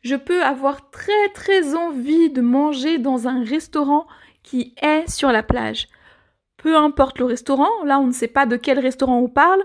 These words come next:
le seul critère, la seule chose essentielle, c'est que ce restaurant soit en bord de mer. Donc, je cherche un restaurant qui est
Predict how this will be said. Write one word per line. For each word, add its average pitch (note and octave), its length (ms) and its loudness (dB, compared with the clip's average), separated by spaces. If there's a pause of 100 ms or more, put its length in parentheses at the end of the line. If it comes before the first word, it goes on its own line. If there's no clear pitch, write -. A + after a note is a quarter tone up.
(280)
le B3 120 -4
seul E4 260 0 (140)
critère, - 800 -6
la B3+ 140 2
seule E4+ 340 2
chose C#4+ 420 -6 (200)
essentielle, D#4+ 880 -2 (340)
c'est - 220 -4
que C#4 100 -2
ce - 140 -4
restaurant B3+ 500 0
soit C4 180 -4
en B3 100 2
bord A3 280 0
de G#3+ 80 0
mer. G#3 320 -6 (600)
Donc, B3 420 0 (320)
je A#3+ 220 -2
cherche B3+ 500 -6
un B3+ 160 -4
restaurant B3 640 0
qui - 340 -10
est G3 240 -4